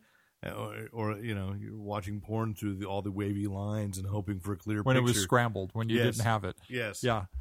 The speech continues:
Speaker 2: I don't know anything about that. Um,
Speaker 1: I
Speaker 2: but
Speaker 1: don't either.
Speaker 2: but the
Speaker 1: My parents didn't have cable.
Speaker 2: But there was, uh, from the standpoint of percentage of, of movie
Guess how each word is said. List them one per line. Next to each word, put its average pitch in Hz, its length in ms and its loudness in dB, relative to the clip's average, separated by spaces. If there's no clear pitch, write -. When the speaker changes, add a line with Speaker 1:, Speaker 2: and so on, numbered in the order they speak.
Speaker 2:
I 131 120 2
don't 127 140 6
know 120 120 0
anything 110 200 0
about 95 180 -4
that. 87 160 -6
Um, 120 420 2
Speaker 1:
I 131 60 10
Speaker 2:
but 127 80 8
Speaker 1:
don't 127 200 4
either. 113 340 4
Speaker 2:
but 135 200 8
the 139 80 6
Speaker 1:
My 127 160 8
parents 135 300 6
didn't 117 160 0
have 113 180 2
cable. 107 380 0
Speaker 2:
But 139 240 6
there 165 140 6
was, 160 280 6
uh, 139 300 -6
from 170 300 4
the 165 100 2
standpoint 143 680 0
of 113 200 0
percentage 131 800 -2
of, 110 580 2
of 107 300 0
movie 120 720 6